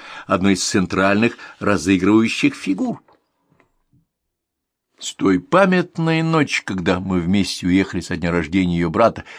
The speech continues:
я пообещал ей славу национальной героини, она сильно продвинулась. Моими ходатайствами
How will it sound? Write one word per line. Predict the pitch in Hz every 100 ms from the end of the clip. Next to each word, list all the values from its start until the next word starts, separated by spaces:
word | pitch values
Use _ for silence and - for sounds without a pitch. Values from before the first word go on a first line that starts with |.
| - -
я |
пообещал | - 85 82 - 104
ей | 95 92
славу | - 104 95 - - -
национальной | 101 110 - 113 110 104 98
героини, | 87 90 123 123 92 - -
она | 95 87
сильно | - - 85 85
продвинулась. | 110 113 170 165 113 - - _ _ _ _ _ _ _ _ _ _ _ -
Моими | 98 110 117 120 117 113 101 - _ _
ходатайствами | - 113 90 95 - 104 - 107 113